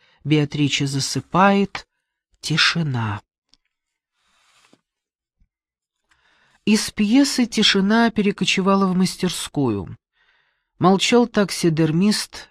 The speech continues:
безмолвствовал Генри. Не только изощренная пытка в застенке, но что-то еще его поразило. Какая-то деталь в описании главного мучителя.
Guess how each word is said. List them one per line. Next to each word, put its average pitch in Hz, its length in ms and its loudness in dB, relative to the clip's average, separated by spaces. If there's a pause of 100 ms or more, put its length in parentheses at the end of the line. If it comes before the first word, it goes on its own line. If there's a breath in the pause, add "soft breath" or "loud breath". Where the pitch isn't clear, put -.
безмолвствовал 165 1040 0
Генри. 123 580 -2 (960)
Не 170 140 0
только 202 360 0
изощренная 185 680 0
пытка 175 320 -4
в 165 40 -6
застенке, 170 760 -4
но 165 100 -2
что-то 185 380 -6
еще 185 420 -4
его 165 280 0
поразило. 165 760 0 (540 loud breath)
Какая-то 220 580 0
деталь 202 720 2 (480)
в 156 140 2
описании 208 640 2
главного 185 520 2
мучителя. 170 920 2